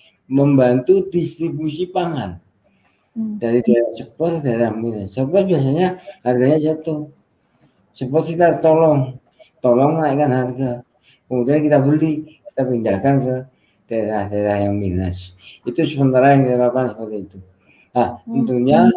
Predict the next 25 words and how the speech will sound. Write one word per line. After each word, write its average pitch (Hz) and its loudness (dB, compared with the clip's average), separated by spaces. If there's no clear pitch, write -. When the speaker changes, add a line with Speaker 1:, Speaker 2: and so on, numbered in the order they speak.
Speaker 1:
eh, 123 4
cara-cara 117 2
lain 147 2
dalam 110 -8
masa 113 -6
pandemi 117 -4
covid 113 -8
ini, 143 -2
banyak 107 -2
ibu-ibu 120 -4
rumah 110 -4
tangga 113 2
yang 120 2
nggak, - -6
nggak 135 6
mau 147 6
pergi 147 2
ke 156 4
pasar, 135 0
ya, 113 -2
nggak, 139 4
atau 160 2
nggak 151 4
boleh 147 2
pergi 139 -2